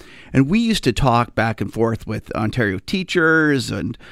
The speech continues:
um, the Caisse de Depot and all these different clients, and they would actually be choosing levels to buy and sell securities. Well, nowadays, what they often do is they get up in the morning and they say, "I have to buy half a million Bell,"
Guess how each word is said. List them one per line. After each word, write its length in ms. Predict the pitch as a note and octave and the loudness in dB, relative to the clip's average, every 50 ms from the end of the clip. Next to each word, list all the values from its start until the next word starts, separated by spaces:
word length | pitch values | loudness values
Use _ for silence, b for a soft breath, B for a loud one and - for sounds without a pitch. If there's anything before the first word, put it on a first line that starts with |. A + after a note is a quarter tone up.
| B B B B | B B B B
um, 260 | - - - - - | -6 -4 -2 -2 -2
the 80 | - - | -4 -4
Caisse 260 | - - G#2+ G#2 - | -4 -2 -2 -2 -2
de 80 | - F2+ | -4 -10
Depot 720 | - - - - D#3+ C#3+ E3 F3 E3+ E3+ E3 D#3+ D3 C3+ | -10 -10 -2 0 4 4 4 4 4 4 4 2 2 0
and 140 | A#2 A#2+ A#2+ | 0 2 2
all 100 | B2 B2 | 2 2
these 160 | A#2+ A2+ - | 2 0 -2
different 260 | - G#2 - G#2 - | -6 -6 -4 -6 -4
clients, 460 | - - D#3 D#3 D#3 C#3 A#2+ A#2+ - B B B B B B | 0 2 4 4 4 4 2 0 -2 B B B B B B
and 140 | B C#3 E3 | B -2 0
they 100 | G#3+ B3 | 0 2
would 140 | A#3 G#3 F3 | 0 2 2
actually 380 | D3+ C#3 C3 - - - B2+ A2+ | 2 0 0 -2 0 0 0 0
be 260 | G#2 A#2 A2+ G#2+ - | 2 0 -2 -2 -6
choosing 720 | - - - - - F#3 F3 C#3+ B2+ B2+ A#2 A#2 A#2 A2 | -8 -6 -6 -2 0 0 0 2 2 2 2 0 0 0
levels 460 | B2 B2+ B2+ A2+ A2+ A2 A2+ - - | 0 0 0 0 -4 -6 -6 -8 -12
to 100 | - - | -10 -10
buy 320 | F#2+ - - A2 A2+ A2+ A2+ | -10 -4 -2 -2 0 0 0
and 200 | A2+ A2+ A2 - | 0 -2 -2 -4
sell 380 | - - B2 G#2+ G#2 A2 A2+ | -2 0 0 0 0 -2 -4
securities. 800 | - - - G#2 - - G3+ F#3+ F3 C#3+ G2+ D2 - - - - - B B B B B B B | -8 -8 -10 -10 -6 0 0 2 2 2 0 -2 -6 -8 -14 -16 -18 B B B B B B B
Well, 120 | - D3 D3 | 4 4 6
nowadays, 640 | D#3+ F3+ G#3+ A3 G#3 E3+ - C3 A#2 A2+ A#2 A2+ A#2 | 6 4 2 2 2 2 2 2 2 2 2 0 0
what 200 | A#2+ C3 A2+ - | -2 -2 0 0
they 100 | A#2 A#2+ | 0 0
often 440 | A#2+ A#2+ C3 D3 - - C3+ B2+ | 2 2 2 0 2 2 0 0
do 220 | A2 - G#2+ G#2+ A2+ | 2 0 -2 -2 -2
is 140 | A2+ A#2 B2+ | -4 -2 -2
they 100 | A#2 A2 | -4 -2
get 200 | A2+ B2+ B2 B2+ | -2 -2 0 0
up 200 | D3 - - C#3 | 0 0 0 0
in 80 | A#2+ | 2
the 60 | A2+ | 2
morning 440 | G#2+ A2+ B2 B2+ B2+ B2+ B2 A2+ A2+ - B B B B B | 2 2 2 2 2 2 0 0 -2 -4 B B B B B
and 100 | - B2+ | 0 2
they 80 | C#3 C3 | 2 2
say, 180 | - D3 B2+ | 4 2 2
"I 120 | C3 C3 C#3+ | 4 4 2
have 240 | C#3+ C#3+ B2+ - - | 2 2 0 0 0
to 80 | B2 | -4
buy 280 | G2+ A#2+ A2+ A2 A2 A2 | -2 0 0 2 2 2
half 280 | A2+ A#2 A2 G2+ - | 2 2 2 2 0
a 40 | G#2+ | 0
million 400 | A2 G#2+ G#2+ G#2+ G#2 G#2+ G#2+ G#2 | 0 0 0 0 -2 -2 -2 -2
Bell," 360 | G#2 B2 B2+ B2 A2+ A2+ A2 | 0 2 2 2 0 -2 -4